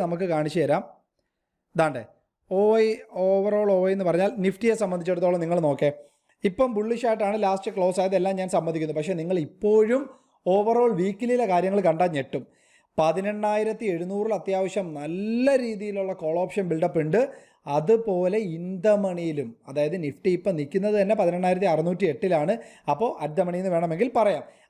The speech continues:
at the money-യിലും അത്യാവശ്യം നല്ല കോൾ ഓപ്ഷൻ ഇൻട്രസ്റ്റോടെ തന്നെയാണ് നിൽക്കുന്നത്. ഒന്നെങ്കിൽ നാളെ വീണ്ടും ഗ്യാപ്പ് അപ്പ് ആയിട്ട് അവിടുന്ന് മാർക്കറ്റ് മുകളിലോട്ട്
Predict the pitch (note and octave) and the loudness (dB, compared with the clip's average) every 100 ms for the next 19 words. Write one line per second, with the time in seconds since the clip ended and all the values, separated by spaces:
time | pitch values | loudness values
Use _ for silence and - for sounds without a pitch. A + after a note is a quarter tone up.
0 | E3 E3 E3 G#3 F3+ E3 D#3+ G#3 C#3+ - | -6 -2 0 0 0 -2 -4 -6 -8 -6
1 | E3 D3 D#3 D3+ C3+ D#3+ D3 C#3 C#3+ - | -4 -4 -6 -8 -6 -6 -4 -4 -4 -4
2 | D#3+ C#3 C#3+ - C#3 C#3 C#3 C#3+ C#3 - | -6 -6 -8 -6 -4 -4 -4 -4 -4 -4
3 | C#3 C3+ - - - C#3+ F#3+ A#3+ C4 B3+ | -4 -4 -8 -18 -4 0 0 0 0 2
4 | G3+ G#3+ G3+ F#3+ G#3 G#3 F3 F3+ A3 F#3+ | 2 2 2 0 -2 0 0 2 0 -2
5 | F#3+ F#3 E3 F#3 D#3+ E3 F#3+ F3 D#3 F3 | -2 -2 -2 -2 -4 -4 -4 -4 -2 0
6 | F#3 F3+ | 0 2